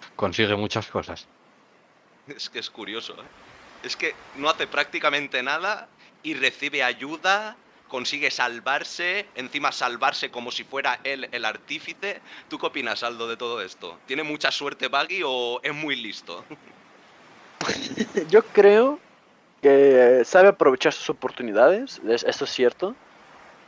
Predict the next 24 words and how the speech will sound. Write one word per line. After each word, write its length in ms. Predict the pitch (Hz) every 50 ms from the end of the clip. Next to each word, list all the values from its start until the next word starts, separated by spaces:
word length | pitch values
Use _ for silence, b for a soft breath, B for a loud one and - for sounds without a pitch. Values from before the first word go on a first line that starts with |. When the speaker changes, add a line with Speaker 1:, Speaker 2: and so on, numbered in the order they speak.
| _ - - - - - - -
Speaker 3:
Pero 480 | - 131 135 131 131 127 127 127 127 123
también 360 | - 135 135 139 151 165 165
que 300 | - 180 175 165 151 135
no 160 | 127 143 170
tiene 240 | - - 190 196 190
dema-, 220 | 160 135 127 120 -
no 120 | 170 196
tiene 200 | 190 - 220 214
mucha 320 | 202 202 202 - - 196
suerte, 540 | 185 - - 170 160 151 - - 107 98 - _ _ -
tiene 180 | 165 170 180
la 100 | 165 135
suerte 380 | - - 156 143 - - 151 127
justa 680 | - - - - 202 208 190 - - - - 117 95 95 _
para 520 | - 104 107 104 104 110 117 107 101 - 107 -
que 80 | - 131
le 80 | 123
salgan 360 | - - 131 135 135 143 127
las 180 | 110 104 - -
cosas. 500 | - - 139 139 - - 165 - - - B B B B B B B B
Si 100 | - -
tuviera 260 | - 180 180 185 196
mucha 260 | 190 202 196 - 220
suerte, 360 | - - 233 208 214 - 262